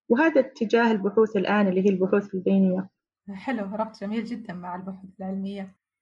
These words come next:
Speaker 1: آه، أيضًا في دراسة لدونر اعتمد على المتغيرات اللي وضعها لانجر، اللي هي الانفتاح والانغماس والمرونة.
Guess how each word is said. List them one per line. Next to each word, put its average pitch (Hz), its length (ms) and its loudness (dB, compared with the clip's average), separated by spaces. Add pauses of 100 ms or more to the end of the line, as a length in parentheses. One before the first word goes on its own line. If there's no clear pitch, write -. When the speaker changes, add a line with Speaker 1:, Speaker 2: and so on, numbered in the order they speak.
(200)
Speaker 1:
آه، 202 480 0 (160)
أيضًا 381 440 6 (440)
في 302 120 6
دراسة 262 680 4
لدونر 202 560 4 (680)
اعتمد 311 560 6
على 233 480 4 (380)
المتغيرات 226 800 4
اللي 208 140 4
وضعها 208 400 4
لانجر، 185 520 2 (640)
اللي 208 240 6
هي 226 80 8
الانفتاح 214 960 2
والانغماس 202 960 2 (460)
والمرونة. 190 640 2